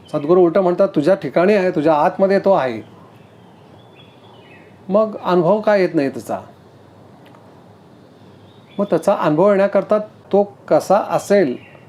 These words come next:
किंवा आहे ह्याच्याबद्दलच्या विचाराची निर्मिती व्हावी लागते. आणि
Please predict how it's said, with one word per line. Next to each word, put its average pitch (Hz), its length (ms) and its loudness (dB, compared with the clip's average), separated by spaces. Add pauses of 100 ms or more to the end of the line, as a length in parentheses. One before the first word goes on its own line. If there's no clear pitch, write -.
(260)
किंवा 165 260 0
आहे 135 380 -2
ह्याच्याबद्दलच्या 165 880 0
विचाराची 180 560 0
निर्मिती 160 340 0
व्हावी 123 300 -2
लागते. 101 320 -14 (2250)
आणि 180 340 0